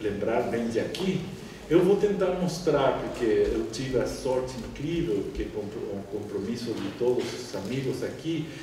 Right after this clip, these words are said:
é, se fiz um livro de nosso trabalho, e que o livro está aí, morando em, em, em las,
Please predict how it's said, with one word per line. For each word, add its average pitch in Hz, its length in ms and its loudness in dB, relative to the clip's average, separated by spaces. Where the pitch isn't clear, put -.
é, 123 280 2
se - 220 -2
fiz - 340 -4
um 127 220 -2
livro 127 520 0
de 110 140 -10
nosso 120 340 -2
trabalho, 120 640 2
e 113 60 -6
que 123 160 2
o 117 100 6
livro 113 640 2
está - 420 -4
aí, 135 420 -2
morando 220 500 -4
em, - 840 -12
em, 92 40 -8
em 90 60 -8
las, - 400 -8